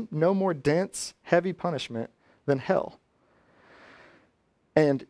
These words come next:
I think if you ask the question, "Why this punishment of hell?" it, the, the best answer I can give you this morning is that the punishment fits the crime. God is a just judge, and this punishment fits the crime. Remember, this is an incredible,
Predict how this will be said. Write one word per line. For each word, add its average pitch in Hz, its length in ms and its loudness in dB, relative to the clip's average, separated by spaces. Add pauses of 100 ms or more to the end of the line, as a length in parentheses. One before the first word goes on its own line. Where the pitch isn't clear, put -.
(140)
I 143 100 4
think - 460 -2
if 139 100 -4
you 151 100 2
ask 190 220 4
the - 60 -8
question, 156 420 0
"Why 165 640 -2 (100)
this 156 160 0
punishment 156 520 -4
of 123 120 -4
hell?" 190 400 -2 (1600)
it, - 160 2 (120)
the, 135 120 -2
the 135 160 0
best 156 300 0
answer 185 260 0
I 160 80 2
can 143 100 -4
give 139 140 0
you 139 80 0
this 131 220 0
morning 135 480 -4
is 127 140 -2
that 127 160 -6
the 127 60 -2
punishment 190 540 -6
fits - 220 -4
the - 80 -8
crime. - 420 -10 (1300)
God 151 200 6
is 165 120 -2
a 156 60 -2
just 143 380 0
judge, 123 480 -2
and 135 140 -2
this 156 120 0
punishment - 640 -4
fits 160 200 -2
the 160 100 -4
crime. 139 440 -6
Remember, 147 440 0
this 151 240 -4
is 151 100 -8
an 160 80 -6
incredible, 175 680 -2